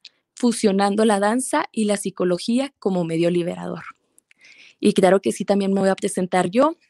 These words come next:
pues yo soy Jessica Trejo, les comentaba, soy psicóloga, eh, mexicana, maestrante actualmente en psicoterapia clínica por el Instituto de Estudios Superiores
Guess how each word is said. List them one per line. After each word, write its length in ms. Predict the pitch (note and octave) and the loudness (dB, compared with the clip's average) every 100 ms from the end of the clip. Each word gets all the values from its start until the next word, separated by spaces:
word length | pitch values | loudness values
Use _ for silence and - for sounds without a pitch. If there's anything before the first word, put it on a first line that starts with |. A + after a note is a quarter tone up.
| _ | _
pues 140 | - | -8
yo 100 | F#3+ | -6
soy 160 | F#3 F#3+ | -6 -4
Jessica 340 | G3 - G3 | -4 -4 -6
Trejo, 520 | F3 G3+ A#3+ A#3+ C4+ - _ _ _ - | -4 0 0 0 -4 -6 _ _ _ -8
les 140 | F#3 | -4
comentaba, 520 | - F#3+ F3+ F3+ F3+ | -2 -2 0 0 0
soy 200 | F#3 G#3 | -2 -4
psicóloga, 760 | - F#3+ - G3 F#3+ G3 G3+ G3+ _ _ | -6 -10 0 2 2 2 0 -2 _ _
eh, 240 | G3 F3+ | -6 -4
mexicana, 680 | F3 F#3 F#3 - A#3+ C4+ C#4 - _ _ _ - | -4 -4 -6 0 4 4 2 -6 _ _ _ 0
maestrante 580 | G#3 F#3+ - F#3 F3+ | 2 2 0 0 0
actualmente 600 | F#3+ - G3+ G3+ F#3+ F3 | -2 -2 -4 -2 -4 -4
en 60 | G3 | -6
psicoterapia 680 | - - F3+ F3 E3+ F#3 F3+ | -4 -6 -2 -2 -2 -4 -4
clínica 500 | - B3+ C4+ C#4+ C#4+ | 2 4 4 2 -2
por 220 | A#3 G#3+ | -2 -2
el 60 | |
Instituto 500 | F#3 - F#3 F3 F3 | -2 -4 -4 -4 0
de 80 | F#3+ | -2
Estudios 380 | F#3+ - F#3 F3+ | -2 0 2 2
Superiores 680 | A3 - F#3 F3 F3 G3 | -2 0 0 2 2 -2